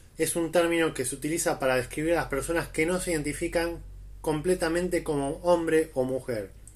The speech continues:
sino que se sienten fuera de esa categorización binaria de género. Puede identificarse como género fluido, género neutro, agénero, entre otros.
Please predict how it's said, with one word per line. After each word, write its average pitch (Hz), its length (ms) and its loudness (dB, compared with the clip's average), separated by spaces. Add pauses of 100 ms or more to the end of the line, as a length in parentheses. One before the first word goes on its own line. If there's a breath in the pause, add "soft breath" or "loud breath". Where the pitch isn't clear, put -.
(760 loud breath)
sino 180 320 0
que 185 100 0
se 151 140 2
sienten 165 380 2
fuera 170 380 6
de 151 60 2
esa 147 260 -4 (200)
categorización 139 880 0
binaria 151 460 0
de 117 100 0
género. 98 460 -10 (880 soft breath)
Puede 190 180 6
identificarse 165 720 2
como 139 280 0
género 139 320 0
fluido, 165 440 6
género 139 360 4
neutro, 147 540 4
agénero, 147 640 2
entre 110 380 -2
otros. 90 560 -12